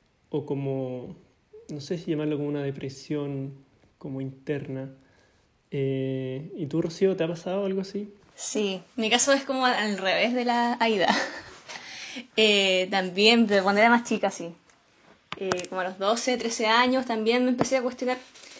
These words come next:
Speaker 2: como hartas cosas de mi vida, como qué quería hacer, como tú decías, el propósito, todo eso. Y luego de un tiempo quizás de,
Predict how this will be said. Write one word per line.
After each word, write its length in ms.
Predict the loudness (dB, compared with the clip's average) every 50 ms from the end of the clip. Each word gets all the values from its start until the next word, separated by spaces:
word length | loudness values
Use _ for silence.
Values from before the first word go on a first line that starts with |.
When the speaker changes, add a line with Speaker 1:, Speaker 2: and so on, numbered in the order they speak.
| -20 -20 _ _ -10
Speaker 2:
como 200 | -8 -6 -4 0 0
hartas 240 | 0 0 -2 -4 -4
cosas 460 | 0 4 6 6 6 4 2 -2 -2
de 100 | -2 -2
mi 120 | -2 -2
vida, 720 | -2 0 0 2 2 4 4 4 4 2 2 0 -2 -6 -12 _ _ -20 -20 -20 -16 -10
como 180 | -6 -6 -4 -4
qué 100 | -4 -2
quería 240 | -2 -2 0 -2
hacer, 640 | -4 -4 -2 0 2 2 4 2 2 2 0 -2 -4 -8
como 220 | -8 -8 -6 -6
tú 80 | -6 -6
decías, 300 | -6 -6 -6 -6 -6 -6
el 120 | -6 -6
propósito, 960 | -6 -6 -6 -6 -4 -2 0 0 0 0 -2 -6 -6 -6 -6 -8 -8 -8 -10 -10
todo 220 | -10 -8 -8 -8 -8
eso. 220 | -8 -12 -14 -16 -18 _ _ _ _ _ _ -20 -20 -20 -20 -20 -20 -20 -20 _ _ -10 -4
Y 920 | -2 0 2 2 2 2 2 2 2 4 4 4 4 4 4 4 4 2 2
luego 240 | 2 4 4 4 4
de 220 | 4 4 4 4
un 380 | 2 2 0 0 0 -2 -2 0
tiempo 340 | 0 0 0 0 -2 -4
quizás 260 | -2 -2 -2 -2 0 0
de, 180 | 0 0 -2